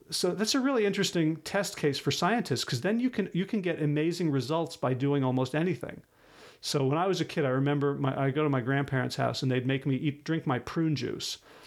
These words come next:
'cause they'd heard that prune juice is, like, good for, for digestive health. It was gonna help you be regular.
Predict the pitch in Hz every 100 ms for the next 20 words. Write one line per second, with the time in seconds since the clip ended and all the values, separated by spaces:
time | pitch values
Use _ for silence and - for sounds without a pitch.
0 | - - 123 160 143 143 127 - 165 165
1 | 139 120 120 123 113 107 143 139 135 123
2 | 113 - 127 117 127 120 135 123 - 113
3 | 120 - - - 135 131 131 127 123 113
4 | 117 120 117 117 - -